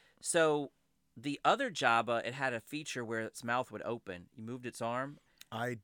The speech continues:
Speaker 2: did not know that.
Speaker 1: And his little mouth would open and close.
Speaker 2: <laughs> I didn't know that.
Speaker 1: This
Speaker 2: <laughs>
Speaker 1: one doesn't. This one, it's a fully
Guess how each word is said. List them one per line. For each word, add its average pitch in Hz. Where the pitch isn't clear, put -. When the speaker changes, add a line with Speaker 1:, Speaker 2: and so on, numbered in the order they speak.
Speaker 2:
did 120
not 117
know 104
that. 95
Speaker 1:
And 131
his 127
little 135
mouth 156
would 117
open 123
and 127
close. 156
Speaker 2:
<laughs> -
I 147
didn't 214
know 220
that. 110
Speaker 1:
This 156
Speaker 2:
<laughs> -
Speaker 1:
one 208
doesn't. 214
This -
one, 190
it's 170
a 120
fully 165